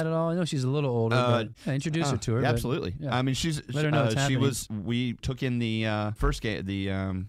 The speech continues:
Speaker 2: Carolina game. Me and her were in the, uh, Scana suite. But anyway, you're going with the team. You're
Speaker 1: I'll do it
Speaker 2: traveling
Speaker 1: again.
Speaker 2: with the team?
Speaker 1: Mm-hmm.
Speaker 2: Tell me about that.
Speaker 1: All right, I'm excited.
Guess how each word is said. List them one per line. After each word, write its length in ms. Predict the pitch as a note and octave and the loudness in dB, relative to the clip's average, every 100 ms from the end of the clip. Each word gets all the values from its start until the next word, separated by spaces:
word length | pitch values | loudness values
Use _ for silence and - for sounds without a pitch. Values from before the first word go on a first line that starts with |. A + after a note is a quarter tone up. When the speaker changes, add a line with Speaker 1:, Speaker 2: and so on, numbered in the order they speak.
| - _ - | -12 _ -6
Speaker 2:
Carolina 320 | C#3+ B2+ C#3+ | 0 0 0
game. 240 | G#2+ G2 - | 0 -4 -6
Me 240 | G#2+ A2 | -4 -2
and 100 | G#2 | -2
her 180 | G2 G#2 | -2 -2
were 120 | G2 F#2+ | -2 -2
in 100 | F#2 | -2
the, 180 | F#2+ F2+ | -2 -2
uh, 140 | F#2 G#2 - _ _ | -4 -6 -14 _ _
Scana 260 | - G#2+ G2+ | -8 -6 -4
suite. 240 | B2+ B2 | -6 -4
But 140 | A#2 - - - - - | -6 -8 -18 -20 -16 -4
anyway, 320 | A3 F#3 D3 - | 0 0 -2 -4
you're 240 | C#3+ E3+ A3+ | -2 0 0
going 300 | G#3 C#3 - - | 0 -2 -4 -8
with 120 | B2 | -6
the 40 | |
team. 220 | - D3+ - - - - | -2 -2 -4 -18 -20 -6
You're 180 | B2 D#3+ | 0 2
Speaker 1:
I'll 80 | C#3+ | 2
do 80 | |
it 20 | G#2 | 2
Speaker 2:
traveling 280 | D3 C#3+ | 2 2
Speaker 1:
again. 40 | C3 | 2
Speaker 2:
with 120 | - | 0
the 40 | F3+ | 0
team? 300 | G#3+ A#3+ C#4 - | 0 0 -4 -2
Speaker 1:
Mm-hmm. 340 | A#2+ A#2 D3+ A3 - - _ - | 0 2 0 -2 -8 -20 _ -4
Speaker 2:
Tell 120 | D#3 | 0
me 80 | D3 | 0
about 160 | B2+ | 0
that. 140 | F2+ - - - - - | -4 -10 -18 -20 -12 0
Speaker 1:
All 80 | |
right, 140 | D3 C#3 | 4 4
I'm 80 | D3+ | 4
excited. 540 | C#3 D3+ C#3+ C#3 C3+ | 2 2 4 2 0